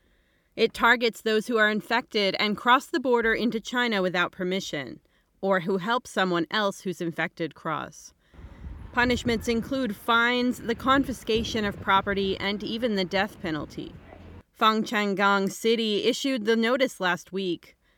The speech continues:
The news triggered heated discussion on social media. Some say they're for strict covid nineteen related rules, but others questioned if the local authorities have the right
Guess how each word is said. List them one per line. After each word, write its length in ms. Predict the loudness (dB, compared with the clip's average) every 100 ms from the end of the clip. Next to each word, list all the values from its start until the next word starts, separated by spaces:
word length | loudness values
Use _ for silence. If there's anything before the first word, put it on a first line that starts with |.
| _ _
The 80 | -2
news 280 | 2 2 0
triggered 380 | 0 0 2 0
heated 380 | -2 -2 -2 -2
discussion 600 | -4 -2 0 0 -2 0
on 180 | 0
social 360 | 0 -4 -4 -4
media. 560 | -2 -2 -2 -4 -6 -12 _ _ _ _
Some 280 | 0 2
say 200 | 2 0
they're 140 | 2 0
for 160 | -2
strict 420 | -6 -4 -6 -6 -8
covid 340 | -4 -2 -2
nineteen 520 | 0 -2 -4 -6 -4
related 400 | 0 0 0 -2
rules, 560 | -4 -4 -2 -4 -6 -4
but 160 | -4 0
others 400 | 2 4 2 0
questioned 560 | -4 -4 -2 -4 -2 -4
if 120 | -4
the 120 | -2
local 340 | 0 0 2 0
authorities 540 | 0 0 2 0 0
have 240 | 0 0
the 100 | 0
right 460 | -2 0 0 -2 -8